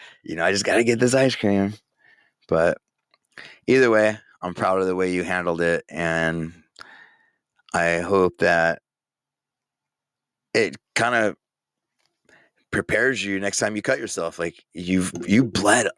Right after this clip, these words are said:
a, a crazy amount. Like, now you've done it. You've bled. I, 'cause I, you have scraped knees or anything. I don't think you've cut yourself. I think that's the first time.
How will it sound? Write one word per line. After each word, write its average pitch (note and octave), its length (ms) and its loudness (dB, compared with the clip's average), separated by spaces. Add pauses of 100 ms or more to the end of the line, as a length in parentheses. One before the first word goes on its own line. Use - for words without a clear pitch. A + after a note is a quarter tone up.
(260)
a, G#2 220 -2
a A2 80 2
crazy A#2 580 2
amount. G2 400 0 (1400)
Like, F2 240 0
now G2 240 0
you've G#2+ 240 0
done G2+ 180 4
it. D#2+ 140 -8 (800)
You've F2+ 200 2
bled. F2 340 4 (220)
I, F2+ 140 2
'cause F2+ 180 -4
I, G#2+ 380 0 (100)
you G2+ 260 -4
have G2 220 0
scraped A2 360 2
knees A2 340 2
or A2+ 40 4
anything. A2 220 2
I - 140 0
don't C#3 160 0
think - 160 -2
you've - 140 -4
cut C#3+ 180 0
yourself. F2+ 340 -2
I G2 100 2
think A#2+ 100 2
that's G#2+ 180 0
the F2 100 -2
first - 380 -2
time. G2 380 -2